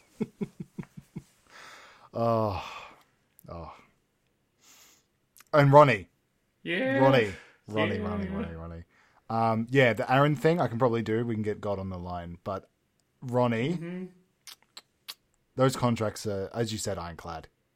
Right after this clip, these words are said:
Speaker 2: They are. I, you just said you were gonna change them.
Speaker 1: I said I was going, I was gonna come back to change some of the contracts.
Speaker 2: Yeah, so they're not that ironclad if they can change.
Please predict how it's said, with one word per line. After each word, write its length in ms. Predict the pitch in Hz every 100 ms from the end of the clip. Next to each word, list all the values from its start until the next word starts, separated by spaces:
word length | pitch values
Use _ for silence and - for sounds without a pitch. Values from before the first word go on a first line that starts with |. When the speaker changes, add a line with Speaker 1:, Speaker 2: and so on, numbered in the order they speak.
| _
Speaker 2:
They 180 | 160 220
are. 220 | 269 285
I, 320 | 285 196 196 190
you 200 | 226 208
just 420 | - 220 294 -
said 220 | 277 277
you 100 | 269
were 80 | 285
gonna 220 | 196 185
change 420 | 185 277 277 269 165
them. 220 | 170 160 - _ _ _ _ - _
Speaker 1:
I 100 | 139
said 160 | 143 170
I 40 |
was 100 | 165 131
going, 180 | 147 147
I 80 | 131
was 120 | 117
gonna 160 | 139 127
come 180 | 123
back 280 | 113 120 117
to 100 | -
change 300 | - 110 107
some 200 | - 113
of 80 | 123
the 80 | 135
contracts. 640 | 147 147 208 240 - -
Speaker 2:
Yeah, 260 | 160 214 277
so 180 | - 170
they're 140 | 190
not 220 | 220 285
that 160 | 285 277
ironclad 520 | 277 285 196 - 277
if 100 | 277 -
they 100 | 240
can 160 | 233
change. 640 | 202 254 240 247 - -